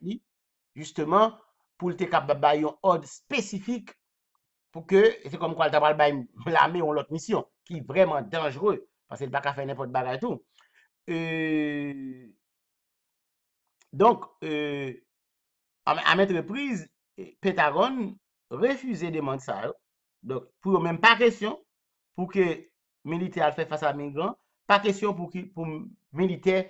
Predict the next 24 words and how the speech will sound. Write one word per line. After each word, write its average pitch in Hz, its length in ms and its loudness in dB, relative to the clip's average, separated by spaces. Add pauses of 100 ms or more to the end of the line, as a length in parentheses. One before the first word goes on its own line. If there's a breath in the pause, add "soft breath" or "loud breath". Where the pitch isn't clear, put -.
(300 soft breath)
al 151 300 8
jwe, 196 400 6 (260)
al 127 160 -6
fè 139 200 -4
djob, 214 420 4 (320)
sa 151 140 0
n 151 40 -6
ta 147 140 2
rele 143 240 -2
djob 131 300 -2 (160)
de 135 100 -8 (160)
law 170 300 4 (580)
enforcement. 143 560 -6 (240)
Ok? 160 160 -2 (580)
Donk, 131 140 -12
se 123 160 -10
konsa, 170 560 -2 (400)
bagay 131 340 -2
la 123 140 -2
ye. 175 220 -4 (180)
Donk, 123 160 -8
si 247 260 -8
Trump 147 360 -4
vle, 190 320 0